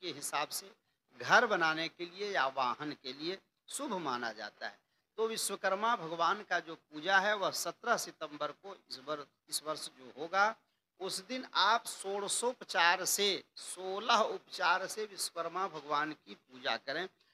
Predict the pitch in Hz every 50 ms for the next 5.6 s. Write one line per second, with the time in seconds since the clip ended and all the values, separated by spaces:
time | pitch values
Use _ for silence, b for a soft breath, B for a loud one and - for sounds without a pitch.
0 | _ _ _ - 170 165 - - 196 196 196 214 226 247 226 175 165 180 190 175
1 | 185 185 180 180 175 160 139 151 151 160 170 180 208 226 226 - - 214 185 -
2 | _ 160 170 170 196 196 202 214 214 208 175 156 170 165 - - 208 214 196 -
3 | - - 185 - _ - 196 190 185 180 190 196 - _ _ - - 143 156 170
4 | 196 196 202 190 - - 131 147 170 180 - - - 143 - 131 139 147 151 151
5 | - - 170 175 175 180 185 175 - - 202 226